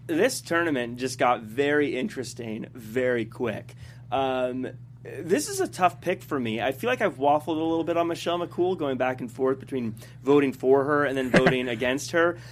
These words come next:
Speaker 1: Uh, and now I feel bad that I have to talk about her again because I,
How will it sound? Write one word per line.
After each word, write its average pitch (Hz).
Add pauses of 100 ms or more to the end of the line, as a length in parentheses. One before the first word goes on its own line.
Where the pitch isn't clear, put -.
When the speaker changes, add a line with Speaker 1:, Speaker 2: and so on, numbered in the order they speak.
(140)
Speaker 1:
Uh, 127 (120)
and 143
now 147
I 147
feel 127 (520)
bad 139
that 143
I 131
have 123
to 120
talk 123
about 127
her 131
again 131
because 135
I, 120